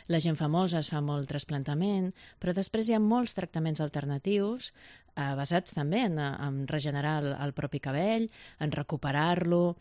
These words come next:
mm, i, i a més a més hi ha altres, altres maneres, altres alternatives també de, de posar cabell.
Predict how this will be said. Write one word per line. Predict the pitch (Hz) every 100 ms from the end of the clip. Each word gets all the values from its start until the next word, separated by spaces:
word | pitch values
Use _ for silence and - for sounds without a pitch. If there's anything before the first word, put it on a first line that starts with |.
| - - -
mm, | 160 160 151 143 139 139 143 -
i, | 160 147 139 135 135 131 -
i | 147
a |
més | 147 143
a |
més | 151 156 160
hi |
ha | 147 147
altres, | 143 147 - 143 - -
altres | 147 156 147
maneres, | 131 160 165 135
altres | 143 147 143
alternatives | 139 139 135 131 143 139 135
també | - 131 135
de, | 135 127 131
de | 135
posar | - 160 160 156
cabell. | 143 135 127 123